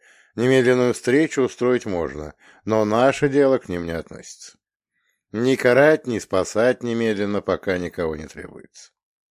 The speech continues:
Потом я вызвал к себе Луизу и Дафну, двух подружек-подчиненных нашей главной финансистки Мэри Смитсон,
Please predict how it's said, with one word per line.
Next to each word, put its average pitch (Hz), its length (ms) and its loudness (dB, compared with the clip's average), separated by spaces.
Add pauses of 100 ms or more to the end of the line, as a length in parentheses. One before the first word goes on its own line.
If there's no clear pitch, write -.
(1500)
Потом 196 340 4
я 151 200 6
вызвал 131 400 2
к - 60 -8
себе 123 360 2
Луизу 120 540 0
и 127 60 0
Дафну, 110 560 -4 (680)
двух 110 340 2
подружек-подчиненных 104 1300 -2
нашей 90 340 -4
главной 85 440 0
финансистки 98 840 -6
Мэри 87 360 -4
Смитсон, - 680 -12